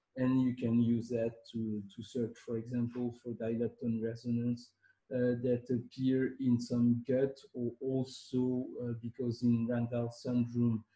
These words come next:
you're looking for narrow resonances, you can use the same, same type of techniques. Um, so here I, uh, try to describe rapidly an atlas,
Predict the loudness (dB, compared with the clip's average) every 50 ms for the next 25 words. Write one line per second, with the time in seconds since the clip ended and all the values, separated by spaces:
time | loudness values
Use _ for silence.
0 | _ _ _ -2 2 2 4 4 4 2 0 2 0 0 0 0 -2 0 2 4
1 | 4 4 4 2 2 2 2 2 0 0 0 0 -2 -2 -4 -4 -4 -4 -4 -4
2 | -4 -8 -8 -6 -4 -2 -2 -2 -4 -8 -12 -10 -8 -6 -4 -2 -2 -2 -4 -6
3 | -8 -12 -14 -14 -14 -16 -18 -18 -18 _ _ _ _ _ -8 -4 -4 -4 -4 -6
4 | -10 -10 -10 -12 -14 -14 _ -14 -14 -14 _ _ -14 -14 -14 -14 -16 -20 -20 _
5 | _ _ _ _ _ _ _ _ _ _ _ _ _ -4 0 2 2 2 2 4
6 | 4 4 4 2 0 -4 -18 -20 _ _ -18 -10 -2 4 6 8 8 8 8 6
7 | 2 -2 -4 0 4 6 8 8 8 6 4 0 0 0 2 2 2 4 4 4
8 | 2 2 2 2 2 0 0 -2 -4 -6 -8 -10 -6 -4 -2 -2 -2 -2 -2 -2
9 | 2 2 0 0 0 -6 -4 -2 0 2 2 2 0 0 -2 0 0 0 0 0
10 | -2 -4 -2 -2 -2 -2 0 0 0 0 0 0 -2 -4 -6 -6 -6 -6 -6 -6
11 | -6 -8 -10 -16 -20